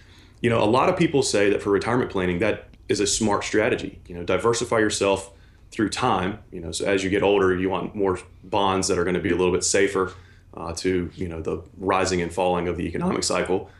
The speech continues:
And when you're younger, put it in maybe a smaller cap Russell two thousand type E T F and go that way.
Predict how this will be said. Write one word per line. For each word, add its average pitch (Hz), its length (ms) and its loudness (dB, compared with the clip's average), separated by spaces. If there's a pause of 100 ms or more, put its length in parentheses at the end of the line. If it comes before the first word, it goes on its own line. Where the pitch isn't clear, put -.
(160)
And 123 120 0
when 127 100 4
you're 120 120 4
younger, 101 480 0
put 104 100 -2
it 95 80 2
in 95 160 0
maybe 92 200 0
a 95 40 -2
smaller 92 380 0
cap - 420 -6 (100)
Russell 92 280 -2
two 92 160 -6
thousand 95 400 0
type 87 320 -6
E 90 80 -6
T 85 200 -4
F 87 280 -2 (440)
and 92 120 -12
go 87 100 -2
that 110 240 0
way. 87 280 -2